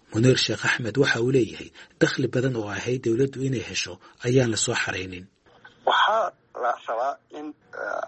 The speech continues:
Speaker 2: canshuurta waddanka soo gasha ugu yaraan uu ahaado shan iyo toban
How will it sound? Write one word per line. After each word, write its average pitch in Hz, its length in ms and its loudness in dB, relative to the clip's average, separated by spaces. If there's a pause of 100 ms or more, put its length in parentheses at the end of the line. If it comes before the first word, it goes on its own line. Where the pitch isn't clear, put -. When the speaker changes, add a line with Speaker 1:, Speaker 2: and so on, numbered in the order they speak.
Speaker 2:
canshuurta - 640 -2 (560)
waddanka 127 420 2
soo 123 260 2
gasha - 340 0 (460)
ugu 120 220 2
yaraan 135 360 4
uu - 180 -4
ahaado 107 440 0 (520)
shan - 320 -4
iyo 139 100 -8
toban 123 320 -4